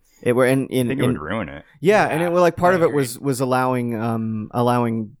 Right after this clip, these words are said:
Speaker 1: you know, Bobby to stay the same, all of them to stay the same age. You couldn't do that in a real sitcom.
Speaker 2: Mm-hmm.
Speaker 1: Um, and then part of it was, like, he, they loved the idea that, um, uh, as opposed to The Simpsons, where usually if you had a, if they have a celebrity guest star,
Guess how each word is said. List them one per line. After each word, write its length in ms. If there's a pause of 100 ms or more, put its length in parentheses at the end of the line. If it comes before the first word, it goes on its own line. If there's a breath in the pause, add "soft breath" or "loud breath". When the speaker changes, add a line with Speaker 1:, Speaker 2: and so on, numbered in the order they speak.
Speaker 1:
you 160
know, 300
Bobby 440
to 80
stay 260
the 100
same, 260
all 180
of 80
them 120
to 60
stay 220
the 80
same 280
age. 340
You 80
couldn't 220
do 100
that 140
in 60
a 60
real 200
sitcom. 640
Speaker 2:
Mm-hmm. 580
Speaker 1:
Um, 420
and 160
then 140
part 240
of 80
it 100
was, 160
like, 440 (800)
he, 140
they 180
loved 240
the 100
idea 320
that, 300 (100)
um, 480 (460)
uh, 140
as 200
opposed 260
to 60
The 80
Simpsons, 500
where 100
usually 460
if 100
you 80
had 100
a, 120
if 100
they 100
have 120
a 60
celebrity 500
guest 260
star, 460